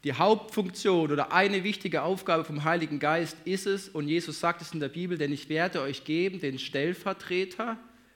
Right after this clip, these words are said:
der euch unterweisen wird im Wort und der wird euch offenbaren, was Sache ist. Und er wird uns zeigen, was ich damit meine." Und es ist so wichtig, dass wir nicht wie die törichten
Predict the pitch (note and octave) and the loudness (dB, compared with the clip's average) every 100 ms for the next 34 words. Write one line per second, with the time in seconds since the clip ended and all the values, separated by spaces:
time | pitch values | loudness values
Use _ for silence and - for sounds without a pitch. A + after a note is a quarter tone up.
0 | _ - D3+ E3 F3 E3 - - - D3+ | _ -2 0 2 0 -4 -10 -18 -8 -6
1 | D3 C3+ C#3+ F#3 F3+ E3 D#3 D#3 C3+ C3+ | -4 0 2 2 0 -2 -2 -2 -4 -2
2 | D3 D3+ - - C3+ C3 C3 C#3+ C#3+ - | 0 -2 -4 -12 -10 -8 -4 -4 -6 -8
3 | C3+ C#3 - C3+ D3+ E3 D#3 D3 B2 - | -8 -8 -4 2 4 4 2 -2 -4 -10
4 | - - _ _ _ _ - B2 - C3 | -20 -20 _ _ _ _ -8 -8 -4 -4
5 | A#2+ A#2+ A2+ A#2+ C#3+ D3 D#3 C#3 - - | -4 -6 -6 -8 -6 -4 -4 -8 -10 -6
6 | C3+ C#3+ E3+ D#3+ B2+ - - - _ _ | 0 2 2 0 -4 -6 -18 -20 _ _
7 | B2+ C#3+ C#3 C3+ C3+ C3+ C#3 C#3 C#3 C3 | -10 -8 -4 -2 -4 -4 -2 0 0 -2
8 | G#2+ - - _ _ _ _ _ _ _ | -4 -8 -20 _ _ _ _ _ _ _
9 | _ _ _ _ _ _ _ _ _ _ | _ _ _ _ _ _ _ _ _ _
10 | D3 D3 D#3 D#3 G#3 G3 G#3 - G3 F#3+ | -4 -4 -4 -2 0 0 -2 -2 -4 -2
11 | D#3 - F3+ F#3 G#3 F3+ F3+ - D#3+ C#3+ | -4 -4 -2 0 2 0 -2 -4 -4 -6
12 | - D3+ E3 G#3 A3 - - A3+ | -6 0 2 2 0 -4 -6 -6